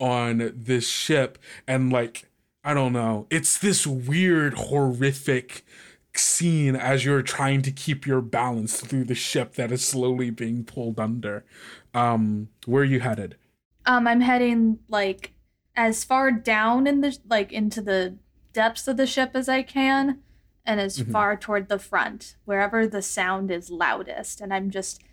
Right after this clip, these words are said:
Speaker 2: I, I, I don't know if I've really described it, but I've always pictured that I have this satchel basically just, like, glued to my side.
Speaker 1: Mm-hmm.
Speaker 2: Um, and you just see Avery pulling out a book
Speaker 1: Mm-hmm.
Speaker 2: and rifling through it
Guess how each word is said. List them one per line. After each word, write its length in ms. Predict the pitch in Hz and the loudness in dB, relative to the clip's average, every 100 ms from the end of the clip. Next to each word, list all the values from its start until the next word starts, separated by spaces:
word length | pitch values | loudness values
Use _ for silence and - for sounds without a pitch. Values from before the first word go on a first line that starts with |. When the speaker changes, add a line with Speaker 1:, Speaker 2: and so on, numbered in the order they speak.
| _ _ _ _ _ | _ _ _ _ _
Speaker 2:
I, 140 | 240 233 | -2 0
I, 180 | 247 247 | -2 0
I 60 | 240 | 0
don't 160 | 254 | 0
know 140 | 226 220 | 2 2
if 100 | 208 | 2
I've 140 | 202 | 0
really 380 | 202 196 185 - - | 2 2 0 -4 -6
described 460 | 208 - 214 196 | -6 0 0 0
it, 140 | 196 - | -4 -2
but 80 | |
I've 120 | 196 269 | 0 2
always 180 | 254 | 0
pictured 520 | - - 247 - 214 196 | 0 -4 -4 -2 -4 0
that 80 | |
I 60 | 208 | 2
have 260 | 220 214 190 | 2 0 -2
this 140 | 190 | -6
satchel 480 | - 202 190 - 185 | -2 0 -2 -4 -4
basically 500 | 185 180 - - 175 | -4 -6 -10 -8 -8
just, 260 | 175 - - | -8 -10 -6
like, 260 | - 226 - _ | -4 -6 -12 _
glued 200 | 269 254 | 0 0
to 100 | 220 | 0
my 140 | 208 190 | -2 -2
side. 500 | - - - 220 - _ _ _ 147 | -4 -4 -4 -6 -12 _ _ _ -6
Speaker 1:
Mm-hmm. 200 | 110 120 | -2 0
Speaker 2:
Um, 320 | 139 101 - | -2 -4 -8
and 160 | 220 202 | -4 -2
you 180 | 196 196 _ _ | -2 -6 _ _
just 240 | 208 202 - | -8 -8 -6
see 260 | 208 196 - | -8 -8 -6
Avery 300 | 208 202 196 | -4 -2 -4
pulling 440 | 196 233 220 208 - | -2 0 0 0 0
out 380 | 196 190 190 - _ _ _ - | 0 0 -2 -10 _ _ _ -12
a 60 | |
book 540 | 185 190 190 - - - _ _ _ _ 131 | -2 0 0 -6 -12 -16 _ _ _ _ -4
Speaker 1:
Mm-hmm. 40 | 226 | -2
Speaker 2:
and 300 | 196 202 202 _ _ _ _ _ | -2 -4 -14 _ _ _ _ _
rifling 680 | 226 220 220 220 214 202 196 | 0 2 2 -2 -4 -2 -2
through 280 | 196 196 185 | 0 0 2
it 260 | 180 185 | 0 -2